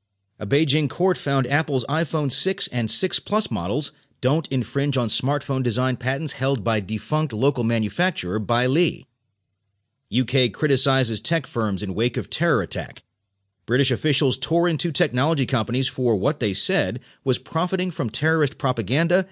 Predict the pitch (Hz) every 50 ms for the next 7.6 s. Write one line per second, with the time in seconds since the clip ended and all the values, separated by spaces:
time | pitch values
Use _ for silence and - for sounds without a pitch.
0 | - _ _ 196 - - 113 127 143 139 - 160 143 127 113 123 117 - - -
1 | 170 160 - 165 - - - 135 143 - 165 156 - 156 - 143 135 156 175 147
2 | - 127 117 - - - - _ _ _ _ _ _ _ _ _ 87 82 - -
3 | - 104 110 123 123 117 107 - - 135 127 117 135 123 120 113 101 - - -
4 | 139 131 117 - 127 117 113 98 110 131 139 123 110 107 98 82 107 117 139 156
5 | 165 156 127 - 135 135 131 135 131 110 101 - - - 147 139 139 135 123 -
6 | - 95 117 135 135 113 123 123 120 120 101 - - 120 117 - - - 104 95
7 | - - - - 185 190 135 85 78 98 135 -